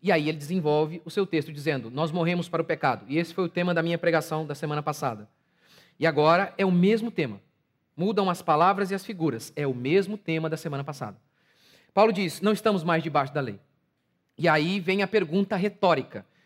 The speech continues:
que é a pergunta que o filho do diabo com certeza faria. "Paulo, você disse que não estamos mais debaixo da lei?" Então, a dedução lógica que nós temos é,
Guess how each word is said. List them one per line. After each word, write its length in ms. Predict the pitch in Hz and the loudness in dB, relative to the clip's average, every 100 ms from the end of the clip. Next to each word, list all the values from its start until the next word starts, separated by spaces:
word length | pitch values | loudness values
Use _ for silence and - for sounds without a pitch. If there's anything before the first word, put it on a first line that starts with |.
| _ | _
que 80 | 147 | 0
é 20 | |
a 40 | 143 | 2
pergunta 560 | 180 156 160 208 202 | 0 0 0 2 0
que 100 | 202 | -4
o 40 | 175 | -6
filho 340 | - 240 262 | -6 -4 -2
do 100 | 262 | -2
diabo 440 | 226 196 180 175 | 4 6 6 2
com 140 | 175 202 | 0 0
certeza 440 | 214 202 170 160 | 0 0 0 0
faria. 400 | 165 160 127 104 _ - - - | 0 0 -2 -8 _ -20 -2 6
"Paulo, 240 | 320 311 | 6 8
você 220 | 269 285 | 4 2
disse 260 | 226 285 294 | 0 -2 -2
que 80 | 262 | 0
não 100 | 254 | 2
estamos 400 | 254 254 254 214 | 2 2 2 2
mais 240 | 240 233 | 2 2
debaixo 420 | 208 214 220 220 | 2 4 4 2
da 100 | 196 | 2
lei?" 360 | 190 208 370 - _ _ _ _ _ _ _ _ - - | 4 4 2 -6 _ _ _ _ _ _ _ _ -16 -4
Então, 340 | 254 320 349 | 2 4 4
a 120 | 247 247 | 4 2
dedução 520 | 247 311 262 277 285 | 2 0 0 0 2
lógica 420 | 233 269 262 254 | 4 4 2 -4
que 120 | 262 | -2
nós 200 | 226 220 | 0 0
temos 300 | - 240 220 | 0 -2 0
é, 260 | 202 - | 0 0